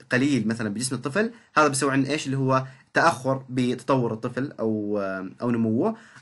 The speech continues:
Iron deficiency affects more than fifty percent of children.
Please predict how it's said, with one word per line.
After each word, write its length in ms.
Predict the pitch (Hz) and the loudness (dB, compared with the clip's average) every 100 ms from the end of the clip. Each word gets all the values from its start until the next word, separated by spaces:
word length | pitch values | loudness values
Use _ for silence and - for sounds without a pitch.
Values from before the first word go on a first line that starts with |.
| - | 4
Iron 280 | 175 180 156 | 6 6 4
deficiency 540 | 135 123 110 143 180 190 _ - 127 | 0 -4 -4 -2 -2 -4 _ -8 -4
affects 460 | 165 175 - - - _ _ 139 | 0 0 -2 -12 -14 _ _ 2
more 220 | 170 196 | 4 4
than 320 | 160 151 165 | 4 2 2
fifty 220 | - 160 | -4 -4
percent 440 | 147 143 170 156 135 | -2 0 0 -2 -4
of 40 | - | -4
children. 280 | 110 117 | -2 -2